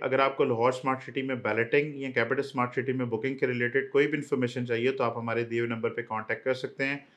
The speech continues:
And do visit our website w w w dot makan solutions dot com। अगली वीडियो तक शारिया सीमा को दीजिएगा इजाज़त। अल्लाह हाफ़िज़।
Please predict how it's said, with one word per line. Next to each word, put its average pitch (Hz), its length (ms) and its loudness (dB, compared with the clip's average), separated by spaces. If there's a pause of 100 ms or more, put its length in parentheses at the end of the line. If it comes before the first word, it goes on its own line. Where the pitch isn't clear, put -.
(220)
And 127 180 2
do 139 140 12
visit 147 280 6
our 139 140 6
website 131 480 4
w 120 320 2
w 123 240 2
w 120 320 2
dot 113 240 2
makan 113 300 -2
solutions 113 400 -8
dot 95 200 -2
com। 92 240 -6 (120)
अगली 123 180 4
वीडियो 143 320 4
तक 143 140 -2
शारिया 117 260 4 (100)
सीमा 127 180 0
को 127 120 -4
दीजिएगा 120 320 0
इजाज़त। 113 480 -2
अल्लाह 98 200 2
हाफ़िज़। 90 400 -6